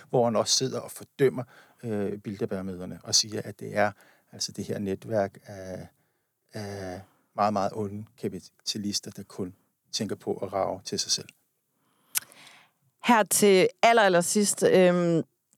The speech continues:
Speaker 2: vi skal ikke, øh, altså, jeg kan forstå lidt på dig, vi skal ikke forestille os, eller vi forvente, at Martin Krasnik og Ida Auken, øh, nu bliver til reptiler.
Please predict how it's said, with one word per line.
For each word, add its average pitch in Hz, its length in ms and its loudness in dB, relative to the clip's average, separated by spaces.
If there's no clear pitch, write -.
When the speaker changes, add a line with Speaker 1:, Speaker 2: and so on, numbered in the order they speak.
Speaker 2:
vi 202 80 8
skal 233 180 6
ikke, 214 400 6
øh, - 80 6
altså, 185 160 2
jeg 202 80 2
kan 240 100 2
forstå - 240 4
lidt 214 140 4
på 214 100 4
dig, 196 120 4
vi 190 60 2
skal 214 120 2
ikke 240 120 2
forestille 202 500 4
os, 160 100 4
eller 170 140 6
vi 160 300 4
forvente, 180 560 2
at 151 220 6
Martin 160 280 2
Krasnik 170 460 2
og 147 200 6
Ida 151 140 4
Auken, 147 400 2
øh, 143 240 4
nu 156 120 2
bliver 151 180 2
til 143 420 2
reptiler. 143 480 0